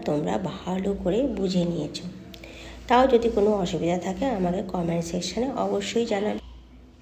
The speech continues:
এতক্ষণ আমার পাশে থেকে ভিডিওটা দেখার জন্য তোমাদের অসংখ্য অসংখ্য ধন্যবাদ। আজকে এ পর্যন্তই। তোমাদের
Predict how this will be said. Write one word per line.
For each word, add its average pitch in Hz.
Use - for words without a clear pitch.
এতক্ষণ 240
আমার 202
পাশে 190
থেকে 254
ভিডিওটা 190
দেখার 190
জন্য 233
তোমাদের 185
অসংখ্য 247
অসংখ্য 185
ধন্যবাদ। 170
আজকে 208
এ -
পর্যন্তই। 240
তোমাদের 185